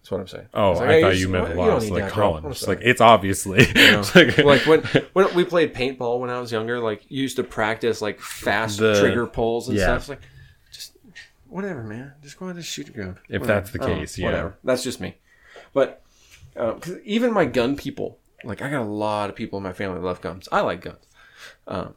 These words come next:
Speaker 1: I don't have the money to, like, love guns, 'cause you gotta have money to love guns. But, uh, you know, even my gun buddies just, just like, "Well, I don't know why would, why I would ever want one." It's like,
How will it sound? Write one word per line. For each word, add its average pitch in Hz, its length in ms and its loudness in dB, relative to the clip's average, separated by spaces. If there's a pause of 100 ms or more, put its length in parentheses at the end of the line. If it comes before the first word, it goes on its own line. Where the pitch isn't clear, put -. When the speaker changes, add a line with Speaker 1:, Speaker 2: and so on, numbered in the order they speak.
(120)
Speaker 1:
I 123 60 -2
don't 120 100 -2
have 113 120 -4
the 98 60 -6
money 110 280 0
to, 101 120 -4
like, 90 260 -4
love 143 280 4
guns, 101 320 -6
'cause 104 160 -10
you 98 60 -12
gotta 113 180 -2
have 101 180 -4
money 143 240 6
to 107 80 -2
love 95 260 -6
guns. - 380 -14
But, 120 300 -6 (720)
uh, - 160 -14 (1400)
you 123 80 -6
know, 107 120 -8
even 143 580 -2
my 107 320 -4
gun 113 360 -6
buddies 95 400 -10
just, 101 280 -10
just 110 220 -8
like, 104 220 -8
"Well, 90 160 -8
I 101 100 -6
don't 104 300 -8
know 104 140 -6
why 95 160 -6
would, 95 300 -6 (220)
why 98 220 -2
I - 20 0
would 95 240 -6
ever 95 240 -6
want 95 220 -6
one." 90 160 -14 (760)
It's - 100 -20
like, - 180 -16